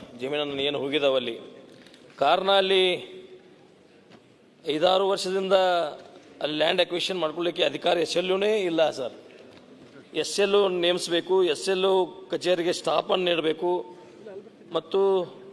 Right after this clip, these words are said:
ಒಂದು ಐವತ್ತೊಂದು ಪ್ರಕರಣಗಳಿದಾವೆ. ಆ ಐವತ್ತೊಂದು ಪ್ರಕರಣಗಳನ್ನ ಇತ್ಯರ್ಥ ಮಾಡಿ ಕೊಟ್ಟದ್ದಾದ್ರೆ, ಅವರಿಗೆ ದುಡ್ಡು ಕೊಟ್ಟದ್ರಾದ್ರೆ ಅವ್ರು ತಕರಾರು ಮಾಡೋದಲ್ಲ. ಮತ್ತು ನಮ್ಮ ಯೋಜನೆ ಮಾಡಲಿಕ್ಕೆ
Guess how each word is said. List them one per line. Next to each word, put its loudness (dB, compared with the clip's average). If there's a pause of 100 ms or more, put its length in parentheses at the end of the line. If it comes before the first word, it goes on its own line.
(460)
ಒಂದು 0 (440)
ಐವತ್ತೊಂದು 0
ಪ್ರಕರಣಗಳಿದಾವೆ. 0 (800)
ಆ 2
ಐವತ್ತೊಂದು 0
ಪ್ರಕರಣಗಳನ್ನ 2
ಇತ್ಯರ್ಥ -2
ಮಾಡಿ -2
ಕೊಟ್ಟದ್ದಾದ್ರೆ, 0
ಅವರಿಗೆ 2
ದುಡ್ಡು -2
ಕೊಟ್ಟದ್ರಾದ್ರೆ -2 (440)
ಅವ್ರು 0 (440)
ತಕರಾರು 0
ಮಾಡೋದಲ್ಲ. 0
ಮತ್ತು -4
ನಮ್ಮ -4
ಯೋಜನೆ 2
ಮಾಡಲಿಕ್ಕೆ 0